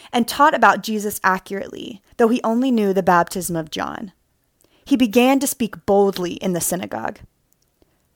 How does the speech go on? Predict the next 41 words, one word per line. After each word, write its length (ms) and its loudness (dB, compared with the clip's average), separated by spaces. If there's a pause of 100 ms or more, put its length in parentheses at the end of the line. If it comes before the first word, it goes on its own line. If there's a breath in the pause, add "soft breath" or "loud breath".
(160)
When 160 6
Priscilla 520 6
and 120 2
Aquila 400 4
heard 240 2
him, 260 -4 (220 loud breath)
they 100 4
invited 540 4
him 160 0
to 160 -4
their 180 4
home 560 -6
and 80 0
explained 560 0
to 60 2
him 240 0
the 80 2
way 200 6
of 140 0
God 400 2
more 320 2
adequately. 640 -6 (300)
When 140 2
Apollos 560 2
wanted 240 -2
to 80 -8
go 120 2
to 120 0
Achaia, 540 -4 (320 loud breath)
the 100 4
brothers 440 4
and 160 -2
sisters 400 -4
encouraged 640 -4
him 200 -10 (240 loud breath)
and 220 0
wrote 220 6
to 100 -8
the 100 -2
disciples 680 -4
there 300 -8